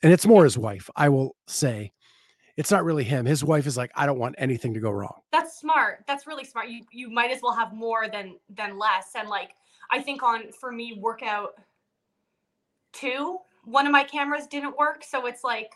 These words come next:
Speaker 2: okay, like, there's a reason why you have a backup or multiple, or, yeah, I think I had two cameras going for, like, the first and second event. And then on workout three, I did them in reverse order. So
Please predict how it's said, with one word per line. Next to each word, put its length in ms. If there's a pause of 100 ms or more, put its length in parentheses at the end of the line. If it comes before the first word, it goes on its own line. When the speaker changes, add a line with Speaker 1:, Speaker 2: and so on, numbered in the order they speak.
Speaker 2:
okay, 500
like, 200
there's 160
a 80
reason 360
why 100
you 100
have 140
a 40
backup 500 (100)
or 300 (300)
multiple, 500
or, 140
yeah, 220
I 100
think 200
I 40
had 260
two 340
cameras 480
going 320
for, 160
like, 260 (360)
the 100
first 240
and 280 (100)
second 360
event. 300
And 120
then 120
on 180
workout 500 (640)
three, 440 (920)
I 80
did 200
them 140
in 100
reverse 300
order. 340
So 260